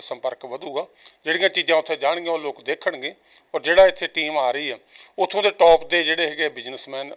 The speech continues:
ਇਹਦੇ ਵਿੱਚ ਆ ਰਹੇ ਆ, ਉਹਨਾਂ ਦੇ ਜਿਹੜੇ ਹੈਗੇ ਆ ਟੌਪ ਦੇ ਖੇ-, ਕਿਸਾਨ ਉਹਦੇ 'ਚ ਆ ਰਹੇ ਆ, ਹੋਰ ਵੀ ਬਹੁਤ ਸਾਰੇ ਖੇਤਰਾਂ ਦੇ ਵੱਖ-ਵੱਖ ਛੇ ਜਿਹੜੇ ਵਿਅਕਤੀ ਆ ਰਹੇ ਆ,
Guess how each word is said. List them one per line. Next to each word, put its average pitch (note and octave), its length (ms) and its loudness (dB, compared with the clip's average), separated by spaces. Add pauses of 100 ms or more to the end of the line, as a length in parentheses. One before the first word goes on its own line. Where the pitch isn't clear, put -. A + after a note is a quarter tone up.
ਇਹਦੇ D3+ 180 -8
ਵਿੱਚ D3 180 -8
ਆ B2 120 0
ਰਹੇ B2 140 -4
ਆ, B2 80 -10 (520)
ਉਹਨਾਂ F3 200 0
ਦੇ E3 260 4
ਜਿਹੜੇ D3 300 -2
ਹੈਗੇ C#3 240 0
ਆ C3+ 100 0
ਟੌਪ C3+ 500 -2
ਦੇ C#3 240 -4 (400)
ਖੇ-, - 340 -8
ਕਿਸਾਨ D3+ 420 2
ਉਹਦੇ D#3+ 160 -4
'ਚ D#3 100 0
ਆ C#3 140 6
ਰਹੇ C3+ 160 0
ਆ, C3+ 40 -4 (580)
ਹੋਰ G#3 180 6
ਵੀ A#3+ 100 0
ਬਹੁਤ G#3 200 6
ਸਾਰੇ G3 220 8
ਖੇਤਰਾਂ F3 340 2
ਦੇ E3+ 80 0
ਵੱਖ-ਵੱਖ G#3 360 4
ਛੇ F3+ 360 2
ਜਿਹੜੇ F3 300 2
ਵਿਅਕਤੀ D3+ 380 -2
ਆ A#2 140 4
ਰਹੇ C#3 140 0
ਆ, E3+ 60 -2